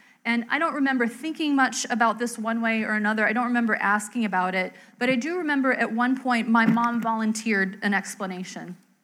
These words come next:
She said that we displayed only empty crosses because of the resurrection. We worship a risen Savior, not a dead God. And that's certainly true. Christians worship the crucified and risen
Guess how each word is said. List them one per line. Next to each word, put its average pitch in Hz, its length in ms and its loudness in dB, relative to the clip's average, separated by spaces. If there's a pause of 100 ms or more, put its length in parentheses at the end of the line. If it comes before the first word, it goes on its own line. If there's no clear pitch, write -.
(680)
She - 180 -4
said 320 220 0
that 262 140 2
we 262 100 2
displayed 247 400 0
only 254 280 0
empty 294 300 -2
crosses 190 600 -4 (140)
because 220 320 -4
of 220 100 -4
the 214 80 -6
resurrection. 208 800 -4 (640)
We 247 140 8
worship 240 420 2
a 220 120 -2
risen 226 400 2
Savior, 196 680 -4 (160)
not 214 520 2
a 208 120 -2
dead 185 280 -6
God. 196 420 0 (600)
And 240 160 4
that's 294 260 2
certainly 247 460 -2
true. 220 480 -4 (380)
Christians 302 440 -2
worship 262 440 -2 (280)
the 220 200 2
crucified 269 760 -2
and 214 300 0
risen 208 540 0